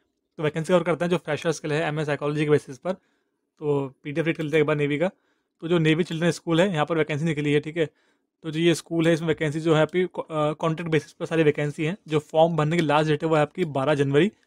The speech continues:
आपको कोई ऑफलाइन फॉर्म इसमें नहीं भेजना। एलि-, अगर आप एलिजिबल हैं तो eligible candidate may download the application form। एप्लीकेशन फॉर्म डाउनलोड करना है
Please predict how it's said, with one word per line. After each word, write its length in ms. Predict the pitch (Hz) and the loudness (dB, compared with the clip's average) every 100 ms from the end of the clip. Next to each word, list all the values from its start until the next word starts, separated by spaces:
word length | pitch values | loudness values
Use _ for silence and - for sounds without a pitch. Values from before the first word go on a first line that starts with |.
| _ _ | _ _
आपको 180 | 143 175 | -12 0
कोई 100 | 180 | 4
ऑफलाइन 440 | 160 151 160 175 | 4 2 0 -2
फॉर्म 300 | 170 - 151 | -4 -2 -2
इसमें 180 | 151 160 | -4 -6
नहीं 140 | 139 135 | -4 -2
भेजना। 300 | 135 139 185 _ _ _ _ | -2 -4 -8 _ _ _ _
एलि-, 200 | 160 156 - - | -4 -4 -8 -10
अगर 200 | 156 165 | -2 2
आप 160 | 165 | 2
एलिजिबल 420 | 165 156 160 170 165 | 2 0 2 2 2
हैं 100 | 185 | 0
तो 100 | 156 | 0
eligible 300 | 143 156 165 | 2 2 0
candidate 400 | 165 151 180 156 | 0 2 0 0
may 80 | 160 147 | 0 2
download 400 | 135 139 165 160 | 0 2 2 2
the 100 | 143 | 0
application 360 | 143 143 135 131 151 | -2 -6 -6 -4 -2
form। 200 | 185 156 | 0 -2
एप्लीकेशन 320 | 143 147 143 - | -2 -2 -4 -6
फॉर्म 140 | 156 | -2
डाउनलोड 240 | 135 147 143 | 0 0 0
करना 220 | 151 | 0
है 100 | 165 | 0